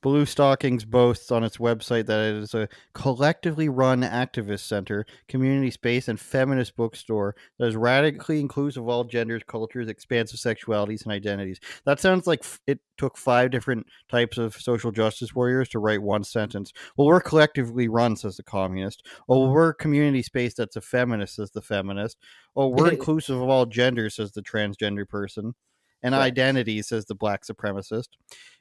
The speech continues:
Speaker 1: "It is also a state-recognized opiate overdose prevention program, which push-, pushes,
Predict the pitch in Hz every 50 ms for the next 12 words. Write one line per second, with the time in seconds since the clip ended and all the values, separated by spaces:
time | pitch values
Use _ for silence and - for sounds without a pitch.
0 | _ - 143 151 151 160 143 165 175 180 - - 185 170 156 139 - - - 160
1 | 160 135 139 139 139 - - - - 151 139 131 131 - - - 131 127 127 127
2 | - 151 151 143 143 147 147 147 151 147 156 160 160 151 - 165 - _ - -
3 | 160 185 220 233 - 233 180 135 135 123 117 107 113 110 107 104 110 110 - -
4 | 143 139 - - 147 - _ _ - - - 170 160 - 160 151 147 139 -